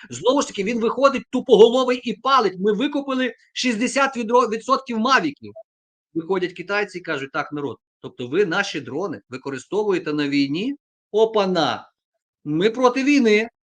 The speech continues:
тому ми будемо вводити заборону, щоб ви не могли купляти мавіки». Це ж яким довбнем треба бути в кріслі прем'єр-міністра? Але ця система вибудована Єрмаком. Кадрова політика —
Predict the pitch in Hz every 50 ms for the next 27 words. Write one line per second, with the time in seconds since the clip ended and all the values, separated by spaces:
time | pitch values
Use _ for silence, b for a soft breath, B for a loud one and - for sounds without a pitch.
0 | _ _ _ _ _ _ - 175 170 175 196 208 226 247 277 311 320 285 247 247
1 | 277 269 277 269 277 254 226 226 262 247 262 262 - 247 214 214 247 240 226 226
2 | 208 220 240 269 247 - 240 214 190 175 190 208 233 247 240 208 208 226 220 233
3 | - 220 226 226 226 214 208 208 208 180 135 113 - - 104 - _ _ _ _
4 | b b b b 247 269 214 240 302 - - 285 330 262 185 151 170 247 302 320
5 | 311 254 214 233 226 220 202 - 240 247 240 202 226 196 180 208 294 339 - 262
6 | 208 - - 220 277 294 285 254 247 - 226 220 214 220 233 254 247 240 233 233
7 | 240 254 254 208 - - - 98 - _ _ _ _ _ _ _ _ _ _ _
8 | _ _ _ _ _ _ _ _ _ _ - 156 165 165 190 240 294 339 330 _
9 | _ _ _ _ _ _ _ - 156 143 143 143 139 - 147 156 185 220 202 151
10 | 127 127 123 131 139 151 160 165 175 180 190 202 - - 107 110 - - - 196
11 | - - 117 117 117 _ _ _ _ _ _ - - 170 160 151 160 160 165 165
12 | 160 151 143 151 147 - 190 - 226